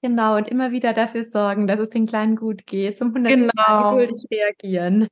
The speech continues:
Speaker 2: Genau.
Speaker 1: Immer und immer wieder, jeden Tag aufs Neue das Beste geben.
Speaker 2: Das stimmt.
Speaker 1: <laughs> Ja.
Speaker 2: Und ich habe dann am Anfang sehr viele Tipps für das Mama-Leben auch geteilt, wie man sich das Mama-Leben erleichtern kann. Und ich bin dann über die Jahre einfach immer wieder zu dem Punkt gekommen, an dem ich gemerkt habe,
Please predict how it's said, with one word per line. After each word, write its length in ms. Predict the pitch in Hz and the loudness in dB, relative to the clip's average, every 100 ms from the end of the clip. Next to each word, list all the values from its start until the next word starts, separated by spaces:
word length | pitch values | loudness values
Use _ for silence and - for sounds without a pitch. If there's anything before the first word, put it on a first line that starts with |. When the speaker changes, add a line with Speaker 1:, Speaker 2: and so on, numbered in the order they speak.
| - | -4
Speaker 2:
Genau. 480 | 440 392 370 330 320 | -2 0 0 0 -2
Speaker 1:
Immer 280 | 330 330 | -2 0
und 220 | 285 277 277 | -2 -2 0
immer 260 | 302 294 | 2 2
wieder, 200 | 247 254 | 2 0
jeden 340 | 240 240 302 285 | 0 0 0 0
Tag 200 | 247 247 | -2 -2
aufs 200 | 403 403 | -4 -2
Neue 340 | 208 202 202 | -2 0 0
das 160 | 208 - | -2 -4
Beste 380 | 196 190 - | -4 -4 -8
geben. 600 | 180 156 156 156 156 170 - | -10 -8 -8 -8 -10 -8 -2
Speaker 2:
Das 380 | 269 214 - - | -2 -2 -6 -8
stimmt. 600 | 302 214 208 208 - - | -2 0 0 -2 -6 -10
Speaker 1:
<laughs> 40 | - - 262 254 | -16 -14 -12 -10
Ja. 200 | 220 233 | -4 -2
Speaker 2:
Und 100 | 240 | 2
ich 60 | 269 | 2
habe 120 | 240 | 2
dann 140 | 233 | 2
am 100 | 220 | 2
Anfang 380 | - 220 226 233 | 2 0 2 2
sehr 120 | 214 | 2
viele 280 | 214 208 202 | 0 -2 -2
Tipps 400 | - 302 302 - | -4 -4 -4 -4
für 100 | - | 0
das 220 | 233 220 | 2 2
Mama-Leben 560 | 220 214 214 208 202 196 | 2 2 2 2 2 0
auch 240 | - 190 | 0 -2
geteilt, 600 | - 202 - 202 190 185 | -6 -10 -6 0 0 0
wie 40 | 190 | 0
man 120 | 185 | 0
sich 100 | 190 | 0
das 180 | 190 185 | -4 -2
Mama-Leben 420 | 190 190 190 185 | 0 2 2 2
erleichtern 580 | 185 180 175 - 196 196 | 2 0 0 -2 -2 -4
kann. 400 | - 190 196 208 | -4 -2 0 0
Und 140 | 190 | 0
ich 140 | 185 - | 0 0
bin 100 | 202 | 0
dann 120 | 190 | 2
über 180 | 196 202 | 2 0
die 120 | 196 | 2
Jahre 360 | 185 190 208 | 2 2 0
einfach 300 | - 196 196 | -2 -4 -4
immer 240 | - 208 196 | -2 0 2
wieder 200 | 202 202 | 0 -2
zu 140 | - | -4
dem 140 | 202 202 | -2 -2
Punkt 240 | 240 240 | 0 0
gekommen, 340 | - - 214 | -2 -2 0
an 80 | 208 | 2
dem 120 | 196 | 2
ich 140 | 202 - | 0 0
gemerkt 440 | 190 190 185 - | 0 2 0 -2
habe, 340 | 202 196 196 | 0 2 0